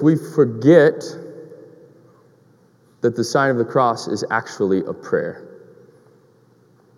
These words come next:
I know that's kind of unfair, like, you just get in prayer mode,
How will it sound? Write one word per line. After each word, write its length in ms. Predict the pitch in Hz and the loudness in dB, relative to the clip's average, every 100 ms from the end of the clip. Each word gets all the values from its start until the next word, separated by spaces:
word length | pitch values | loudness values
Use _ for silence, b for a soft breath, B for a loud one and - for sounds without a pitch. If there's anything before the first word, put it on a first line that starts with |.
| _ _ _ _ _ b b | _ _ _ _ _ b b
I 40 | |
know 80 | 120 | 4
that's 160 | 127 127 | 6 4
kind 160 | 139 | 2
of 80 | 117 | 2
unfair, 520 | 110 - 113 110 110 - | 2 4 4 4 0 -8
like, 140 | 104 | -8
you 100 | 104 | -6
just 180 | 107 - | -6 -2
get 100 | 110 | -2
in 120 | 101 | -2
prayer 260 | - 113 107 | 2 2 4
mode, 320 | 107 107 | 2 2